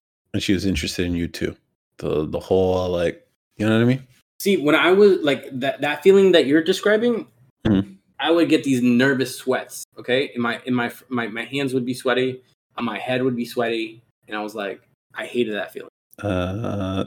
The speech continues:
Speaker 1: that's just anxiety, bro.
Speaker 2: That, that's what you were just talking about. That's what you're describing. That
Speaker 1: No,
Speaker 2: nervous
Speaker 1: no, no,
Speaker 2: feeling.
Speaker 1: no, no. Like, it's like,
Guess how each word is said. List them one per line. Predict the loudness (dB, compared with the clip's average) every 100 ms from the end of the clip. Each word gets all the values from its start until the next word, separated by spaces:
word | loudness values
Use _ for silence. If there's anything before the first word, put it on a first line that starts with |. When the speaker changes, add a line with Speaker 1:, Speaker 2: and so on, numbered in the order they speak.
| 0
Speaker 1:
that's | 2
just | 2 0
anxiety, | 0 0 2 2 2
bro. | 0 -2 -4 -8 _ _ _
Speaker 2:
That, | -12 -10 -8
that's | -6 -6 -4
what | 0
you | 4
were |
just | 4 2 2
talking | 4 8
about. | 10 10 8
That's | 4
what | 4
you're | 2
describing. | 0 4 6 6
That | 6 8
Speaker 1:
No, | 8 8
Speaker 2:
nervous | 4 4
Speaker 1:
no, | 4
no, | 4 4 2
Speaker 2:
feeling. | 2 0
Speaker 1:
no, | -2 -4 -6 -6
no. |
Like, | -4 -4 -4 -6
it's | -8 -8 -2
like, | 0 0 -4